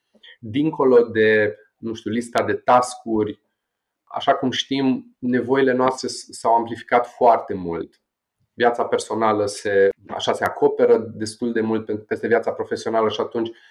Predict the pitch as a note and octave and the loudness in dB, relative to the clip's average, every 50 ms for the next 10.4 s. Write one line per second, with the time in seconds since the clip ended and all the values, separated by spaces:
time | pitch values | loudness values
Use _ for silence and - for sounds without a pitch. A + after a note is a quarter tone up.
0 | _ _ _ _ - - - - B2+ B2+ B2+ - B2+ A#2+ A#2 A#2+ B2+ B2+ C3 B2 | _ _ _ _ -12 -10 -4 -2 0 0 0 0 -2 -2 0 0 0 0 2 0
1 | B2+ C3 - - - - A#2+ A2+ A2+ - G#2 - - A#2 A2+ A2 - - A2 G2 | 0 0 -4 -6 -4 -4 -4 -4 -4 -6 -8 -8 -6 -6 -6 -4 -4 -4 -4 -4
2 | G2+ G2+ G2+ G2 F#2+ - - G2+ F2 - - - - - _ _ _ _ _ _ | -4 -4 -4 -4 -2 0 2 2 2 0 -2 -8 -18 -20 _ _ _ _ _ _
3 | - - A#2+ G#2 - - A#2+ A2+ A2+ A#2 A2+ A2 G#2 G#2+ A#2 C3 C3 C3 B2+ B2 | -14 -10 -10 -10 -10 -8 -8 -8 -6 -2 -2 0 0 0 0 -2 -2 -2 -4 -6
4 | - C3 A#2+ A#2 A#2 G#2+ G#2 A2 A2 A2+ A2 G#2+ G#2+ G#2 G#2 G2+ - - G2+ G2 | -6 -8 -8 -8 -8 -8 -8 -6 -4 -2 -2 -2 -2 -4 -6 -6 -4 -2 -2 -2
5 | F#2+ - - A#2 A#2 - A#2+ A#2 - A2+ A2 G#2+ A2 G#2+ G#2 - G#2 G2+ G2+ G#2 | 0 2 2 2 2 0 -4 -10 -10 -12 -12 -10 -10 -12 -10 -8 -8 -6 -6 -4
6 | G#2 G2+ G2+ G2 - - G#2 G#2 G2+ G#2 G2 - - A#2+ G#2+ F2+ - _ _ _ | -4 -6 -6 -6 -4 -6 -4 -4 -4 -4 -6 -6 -6 -6 -6 -6 -8 _ _ _
7 | _ _ _ _ _ - B2 - - _ _ - - - - G#2+ A2+ A2+ - - | _ _ _ _ _ -14 -12 -12 -14 _ _ -2 0 0 0 0 -4 -2 0 2
8 | - - - A#2+ A#2+ A#2 G#2+ G2 G2+ F#2+ F#2+ F#2 F#2 G#2 G2 G2 - G2 - - | 2 2 2 -2 -2 -2 -2 -2 -2 -2 -2 -2 -2 -2 -4 -4 -6 -10 -10 -8
9 | G2+ F#2+ G2+ G2+ G2 - F#2+ - G2 G2 F#2 F#2 G2 A#2 A#2 A#2 - - F#2 F2+ | -8 -6 -8 -8 -8 -10 -10 -6 -6 -6 -6 -4 -4 -4 -4 -4 -6 -6 -6 -6
10 | F2+ F2 - - A#2 - - | -8 -10 -10 -8 -8 -8 -8